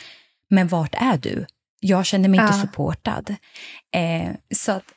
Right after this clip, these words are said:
Speaker 1: också påminna sig om de sakerna tror jag är viktigt.
Speaker 2: Verkligen. Ja, men det tycker jag var en, ett aha-moment för mig också någon gång i liksom hela den här processen kring att förstå förlossningar. Att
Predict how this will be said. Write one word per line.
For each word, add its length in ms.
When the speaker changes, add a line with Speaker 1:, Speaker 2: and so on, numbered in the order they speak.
Speaker 1:
också 380
påminna 520
sig 140
om 120
de 280
sakerna 580
tror 80
jag 60
är 60
viktigt. 480
Speaker 2:
Verkligen. 520
Ja, 80
men 140
det 120
tycker 240
jag 60
var 140
en, 120
ett 260
aha-moment 640
för 100
mig 200
också 240
någon 260
gång 220
i 60
liksom 280
hela 120
den 100
här 60
processen 480
kring 180
att 60
förstå 240
förlossningar. 540
Att 400